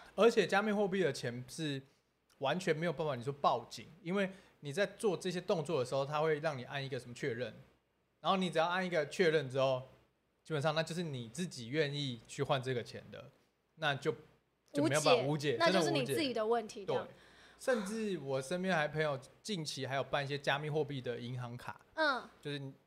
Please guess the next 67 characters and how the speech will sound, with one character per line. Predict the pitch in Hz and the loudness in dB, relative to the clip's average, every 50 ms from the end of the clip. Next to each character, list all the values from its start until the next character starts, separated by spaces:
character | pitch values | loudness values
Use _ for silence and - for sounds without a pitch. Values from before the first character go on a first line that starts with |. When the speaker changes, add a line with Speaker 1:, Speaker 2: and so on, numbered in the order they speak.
| _ _ _ | _ _ _
Speaker 1:
你 | 147 139 135 | -12 -4 0
到 | 165 175 | 2 2
各 | 170 - 214 170 135 | 2 4 2 2 2
国 | 117 120 117 | 0 -4 -6
你 | 117 | -6
都 | 123 123 | -4 -2
可 | 139 127 | -2 -2
以 | 113 | -2
刷， | - - 127 113 120 | -2 -4 -4 -4 -4
然 | 113 110 | -4 -4
后 | 120 | -4
他 | 135 143 | -4 -6
可 | 123 135 | -6 -6
能 | 117 113 120 | -8 -6 -8
是 | 135 135 | -8 -6
扣， | - 151 139 123 113 95 - - _ _ _ _ | 0 2 2 2 2 -2 -8 -14 _ _ _ _
扣 | - 147 | -6 -4
加 | 123 127 120 | -2 -2 -4
密 | 123 117 | -4 -4
货 | 120 113 | -6 -6
币 | 107 110 | -6 -8
之 | 104 110 107 | -12 -12 -12
类 | 107 | -10
的。 | 107 | -6
Speaker 2:
嗯。 | 349 320 294 262 233 214 - - _ _ _ _ _ _ _ _ _ _ _ _ _ _ _ _ _ _ _ _ _ - | -6 -6 -6 -6 -10 -12 -16 -20 _ _ _ _ _ _ _ _ _ _ _ _ _ _ _ _ _ _ _ _ _ -2
Speaker 1:
他 | - 170 180 208 | 4 6 6 8
的 | 214 202 165 | 6 6 4
那 | 165 180 | 2 0
个 | 170 160 151 131 - - - _ _ | -2 -2 -4 -4 -10 -18 -20 _ _
加 | - 208 190 202 | -2 0 0 2
密 | 214 226 196 | 2 2 4
货 | 185 202 180 | 4 4 4
币 | 156 170 | 2 0
银 | 143 139 135 | -2 -2 -2
行 | 131 131 | -2 -2
卡 | 123 123 113 | -2 -4 -4
被 | 117 135 | -4 -4
盗 | 127 135 120 107 110 | -2 -2 -2 -2 -2
刷， | 113 - - 101 - - - - - _ _ _ _ _ _ _ _ _ | -6 -14 -14 -14 -14 -16 -18 -20 -20 _ _ _ _ _ _ _ _ _
那 | - 190 196 | -6 -6 -6
这 | 190 190 240 208 | -6 -4 -4 -4
个 | 180 170 | -4 -4
警 | - 143 113 117 | -6 -8 -10 -10
察 | 117 120 123 123 | -8 -6 -6 -4
真 | 127 165 160 | -2 -2 -2
的 | 151 131 | -2 -2
很 | 120 110 104 | -4 -4 -8
难 | 107 107 107 110 | -10 -14 -14 -14
抓， | - - 110 104 107 107 113 127 - _ _ _ _ _ _ | -10 -10 -10 -10 -10 -12 -14 -18 -20 _ _ _ _ _ _
就， | - 156 147 | -4 -4 -4
就 | 143 139 - - 156 139 | -4 -6 -14 -16 -18 -12
真 | - - 165 160 | -4 -2 -2 0
的 | 160 147 | 0 0
没 | 131 127 139 | 0 0 0
有 | 143 | 0
办 | 135 - 143 135 | 0 0 -2 -2
法， | 123 123 | -2 -4
你 | 123 131 | -4 2
报 | 147 202 180 160 | 4 6 6 6
警 | 139 131 120 120 | 4 0 -6 -6
真 | - 143 156 175 | -4 -4 -4 -4
的 | 180 | -4
没 | 156 143 143 | -4 -4 -6
有 | 135 123 | -6 -6
太 | 113 127 120 | -8 -8 -8
大 | 117 123 110 107 | -8 -8 -8 -8
的 | 104 | -12